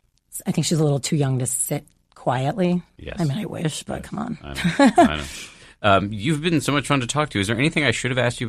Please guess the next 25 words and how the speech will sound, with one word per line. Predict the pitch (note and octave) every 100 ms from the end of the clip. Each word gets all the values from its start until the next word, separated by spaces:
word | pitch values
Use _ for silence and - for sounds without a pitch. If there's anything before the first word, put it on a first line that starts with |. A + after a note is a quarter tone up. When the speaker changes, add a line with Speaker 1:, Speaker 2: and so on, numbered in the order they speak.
| G#2
Speaker 2:
that, | F2+
that | F2+
I | E2
didn't? | C#2 - D#3+ - - _ -
Speaker 1:
N-, | G3 -
I |
mean, | G#3+ A#3 F#3+
no. | G3+ F#4+
Whatever | F#3+ G#3
you | B3+
wanna | B3 B3
know, | A#3+ C4+
I'm | F3+ F3+
here. | G3+ A#3
So | E3 F#3
no. | F3+ B3 D#3 D3+ F#3
I |
mean, | F3+ F3+ F3 D#3 - _ _ - -
we'll | G3
save | G#3+ G3+
it |
for | -
next | F#3 A3 -
time. | E3 E3+ E3+ E3+ -
<laughs> | C#4